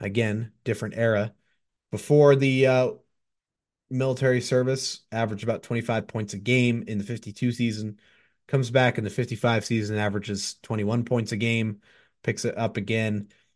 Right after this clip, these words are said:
uh, gets back up to twenty-five and fifty-seven. Again, this is the fifties. A guy to be averaging twenty-five points a game is about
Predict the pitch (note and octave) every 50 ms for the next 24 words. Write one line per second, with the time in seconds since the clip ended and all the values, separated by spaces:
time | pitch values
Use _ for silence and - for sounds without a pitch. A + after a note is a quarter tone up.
0 | _ _ _ _ _ _ _ _ - A2 G#2+ G#2 G2+ G2 G2 F#2+ F2+ G#2+ G#2 G#2
1 | - - A2+ G#2+ - A2 - - - - - A2 G#2 - - A2 G#2+ G#2+ G#2+ G#2
2 | F#2+ F#2+ F2+ - - G#2+ G2+ - - - - G#2+ G#2+ G#2+ G#2+ G#2 G2+ G2+ G2 -
3 | C#3 C3+ B2 A2+ C3 C#3 C#3 B2 A2 G#2+ G2+ - - F3 E3 - - G2+ E2 D2+
4 | - - - G2 A#2 B2+ C#3+ C3+ B2 A2+ A#2+ A#2+ B2 A#2+ A2+ G#2 G2+ G2 G2 -
5 | A#2+ A2+ G#2+ G#2 - A2 A2 G#2 - A2+ G#2 G2 G2+ F#2+ G#2 G#2+ A2 A2 G#2 G#2
6 | G2 G2 G2+ F#2+ F#2+ A2 G#2+ G#2+ G#2 G2 -